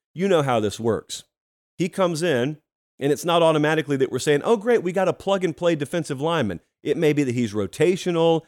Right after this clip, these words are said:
uh, he's first two down guy, or it could just be that you look at him and you don't even have to get that specific. You just say, "We got a guy named Trill." That's always a win. And then he's gonna be a depth provider, and that also is a win. So the classic win, win,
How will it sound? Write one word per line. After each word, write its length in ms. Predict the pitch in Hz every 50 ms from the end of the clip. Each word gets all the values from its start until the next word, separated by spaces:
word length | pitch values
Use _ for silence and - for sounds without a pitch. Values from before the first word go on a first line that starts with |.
| _ _ -
uh, 160 | - 104 104
he's 240 | 120 127 120 101 -
first 260 | - 139 147 139 -
two 140 | - 156 147
down 280 | 135 143 143 147 151 143
guy, 340 | 147 143 139 139 139 135 - _ _ _
or 120 | - 226 214
it 140 | 277 -
could 160 | - 262 262 208
just 160 | 247 - -
be 120 | 220 208
that 180 | 151 151 - -
you 80 | 175
look 200 | 170 175 175 -
at 160 | - 165 160 156
him 80 | 151
and 120 | 147 139 127
you 80 | 123
don't 180 | 120 160 180 185
even 160 | 175 165 147
have 140 | 156 147 -
to 80 | 127
get 120 | 127 135 127
that 120 | 127 90 -
specific. 640 | - - 110 - - 180 - - 123 117 - - _ _ _ _
You 120 | 147 156 160
just 240 | 143 170 165 - -
say, 340 | 160 151 143 135 123 - _ _ _ _ _ _ _ _ _ _ _ _ _ _ _ _ _
"We 160 | - 117 117
got 180 | 117 135 139 147
a 40 | 147
guy 180 | 156 147 147
named 200 | 151 160 170 175
Trill." 360 | - - 139 120 113 117 131 127
That's 240 | - 127 127 -
always 340 | 127 117 113 117 117 135 127
a 60 | 131
win. 360 | 127 117 98 92 92 101 120 - _ _ _ _
And 240 | - - 135 131 127
then 180 | 147 151 147 143
he's 200 | 139 160 147 123
gonna 180 | 127 151 151
be 140 | 147 143 160
a 60 | 156
depth 340 | 143 143 185 196 - _ _
provider, 460 | - 117 92 98 92 87 76 78 80 -
and 180 | - 151 147 135
that 160 | 131 139 143
also 400 | 101 110 107 110 - - 120 113
is 180 | 87 117 117 113
a 80 | 127 123
win. 360 | 127 175 196 147 85 85 - _ _ _ _ _ _ _ -
So 280 | - 127 113 101 - - _ _ _ _ _ -
the 220 | - 123 120 135
classic 640 | - - - 143 147 156 160 - - 160 156 - _ -
win, 540 | 117 110 113 123 135 147 147 151 160 151 143
win, 520 | - 113 117 139 151 110 90 82 78 80